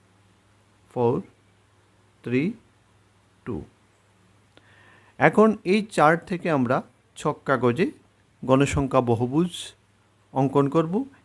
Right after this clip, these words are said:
এর জন্য ছক কাগজে আমরা দুটি অক্ষ তৈরি করব, এক্স অক্ষ এবং ওয়াই অক্ষ।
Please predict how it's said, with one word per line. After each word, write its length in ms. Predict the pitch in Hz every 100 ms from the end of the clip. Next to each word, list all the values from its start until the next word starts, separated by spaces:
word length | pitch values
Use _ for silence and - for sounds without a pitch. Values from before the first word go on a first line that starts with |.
| 131
এর 80 | 131
জন্য 160 | 135 135 127
ছক 140 | - 131 -
কাগজে 320 | 131 127 123 120
আমরা 180 | 120 185 - _ _ _ _
দুটি 260 | 123 139 143 135
অক্ষ 140 | 127 - 175
তৈরি 160 | 170 170
করব, 160 | 185 175 175
এক্স 140 | 160 - 185
অক্ষ 120 | - 160
এবং 120 | 170 262 - -
ওয়াই 180 | - 120 107
অক্ষ। 140 | -